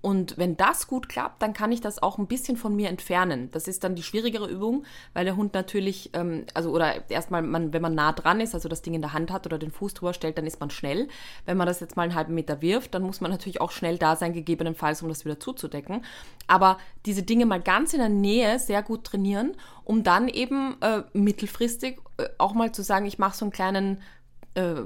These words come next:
Parcours mit Futter und der Hund überträgt das genau auf das und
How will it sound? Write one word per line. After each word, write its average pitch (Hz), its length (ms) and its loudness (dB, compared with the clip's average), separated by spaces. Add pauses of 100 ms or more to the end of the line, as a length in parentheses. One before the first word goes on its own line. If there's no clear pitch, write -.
(160)
Parcours 277 640 4
mit 208 220 -4
Futter 214 480 -2 (480)
und 220 400 2
der 202 160 4
Hund 254 320 4
überträgt 208 480 -2
das 220 160 -2
genau 202 260 2
auf 208 240 -2
das - 320 -2
und - 340 -4